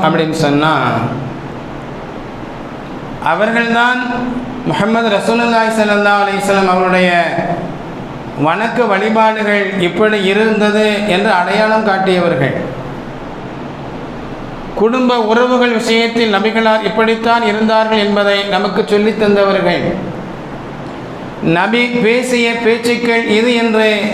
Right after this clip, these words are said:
நமக்கு கற்றுத்தந்தவர்கள். அந்த சஹாபாக்களை நாம என்ன செய்யணும்? நேசிக்கணும்.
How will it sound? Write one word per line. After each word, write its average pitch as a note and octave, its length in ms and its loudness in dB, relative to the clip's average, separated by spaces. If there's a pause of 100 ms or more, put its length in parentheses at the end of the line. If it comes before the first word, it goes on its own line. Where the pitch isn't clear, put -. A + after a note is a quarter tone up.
நமக்கு G#3+ 460 0
கற்றுத்தந்தவர்கள். G#3 1160 0 (2000)
அந்த C#3 240 0
சஹாபாக்களை F#3+ 720 2
நாம E3 260 2
என்ன D#3+ 180 2
செய்யணும்? D3+ 540 0 (280)
நேசிக்கணும். C3+ 600 -2